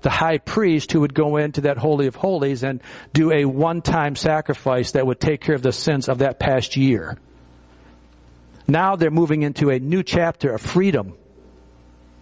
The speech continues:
that they themselves can enter the Holy of Holies directly through the sacrifice of Jesus. This is a whole new way of life.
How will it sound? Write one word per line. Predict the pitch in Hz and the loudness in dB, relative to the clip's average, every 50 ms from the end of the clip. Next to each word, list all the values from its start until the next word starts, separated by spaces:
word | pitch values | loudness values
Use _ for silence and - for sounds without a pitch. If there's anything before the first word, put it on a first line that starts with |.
| - - - - - - - - - - - - - - - - | -20 -20 -20 -20 -20 -20 -20 -20 -20 -20 -20 -20 -20 -8 -2 -2
that | 156 151 - - | -2 0 0 0
they | 156 170 196 196 180 151 | 0 2 2 0 0 0
themselves | 131 139 127 120 - - - 190 196 196 180 147 135 - - | 0 0 -2 -2 -2 -2 0 0 2 2 0 0 -2 -4 -4
can | - - 151 - | -6 -4 -4 -2
enter | 151 151 139 - - 139 123 123 113 110 - - - | -2 -4 -2 -2 0 0 2 0 0 -4 -8 -10 -4
the | 127 135 | -4 -2
Holy | 104 - - 160 147 139 135 127 | -2 0 0 0 0 2 2 2
of | 120 - | 0 0
Holies | - - 143 131 123 117 120 110 104 | -2 -2 0 0 0 0 0 0 -2
directly | - 139 131 123 156 - - - - 123 110 110 101 90 - _ _ - - - - - - | -2 0 2 2 2 0 0 -2 -2 0 0 0 -2 -4 -8 _ _ -20 -20 -20 -20 -18 -12
through | - - - 185 170 139 | -6 0 0 2 2 2
the | 131 113 | 0 0
sacrifice | - 156 147 143 - - 127 - 131 117 110 - | 0 0 0 0 0 -2 -2 -2 -2 -2 -2 -2
of | 110 104 | -4 -4
Jesus. | - 117 117 107 104 - - - - - - - - - - _ _ _ - - - - - - - _ - - - - - - - - _ _ _ - - - - - - - - - - _ _ - - _ _ _ _ _ - - - - - - - - - - - - | -2 -2 -2 -2 -4 -8 -10 -8 -8 -6 -6 -6 -10 -12 -18 _ _ _ -20 -20 -20 -20 -20 -20 -20 _ -20 -20 -20 -20 -20 -20 -20 -20 _ _ _ -20 -20 -20 -20 -20 -20 -20 -20 -20 -20 _ _ -20 -20 _ _ _ _ _ -20 -20 -20 -20 -20 -20 -20 -20 -20 -20 -6 -2
This | 151 151 - | -2 -2 0
is | 175 151 | 0 -2
a | 151 | -2
whole | 127 - 196 190 196 190 | 0 0 0 2 2 2
new | 196 190 | 2 4
way | 170 175 175 | 4 4 2
of | 170 147 | 2 2
life. | 147 151 160 165 131 95 - - - - | 0 0 0 -2 -4 -8 -12 -18 -20 -20